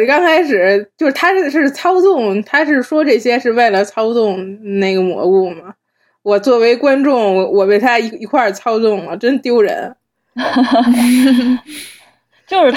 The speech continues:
Speaker 2: 他这个舰长总感觉强人所难，不是说为了你，像其他的舰长做事风格都是为了我的船员，为了我的船，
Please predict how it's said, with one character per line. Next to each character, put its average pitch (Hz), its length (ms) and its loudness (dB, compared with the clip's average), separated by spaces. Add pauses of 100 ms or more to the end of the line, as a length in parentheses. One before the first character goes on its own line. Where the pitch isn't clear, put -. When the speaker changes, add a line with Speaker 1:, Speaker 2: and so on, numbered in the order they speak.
Speaker 2:
他 370 100 2
这 392 180 2
个 233 80 2
舰 294 220 2
长 214 320 0
总 277 200 -4
感 175 200 -2
觉 214 160 0
强 262 300 0
人 277 180 2
所 165 220 -6
难， 170 380 0
不 311 200 0
是 269 80 0
说 277 200 2
为 294 220 2
了 165 240 0
你， 101 300 -10 (380)
像 277 220 2
其 285 160 -2
他 349 240 2
的 254 80 2
舰 208 200 0
长 180 300 0
做 226 180 -2
事 220 200 -2
风 220 180 0
格 196 160 2
都 208 80 4
是 214 80 0
为 220 160 4
了 190 80 2
我 143 100 0
的 185 120 2
船 190 260 -2
员， 190 260 0
为 208 120 0
了 170 80 -2
我 127 80 0
的 180 40 -4
船， 185 460 -2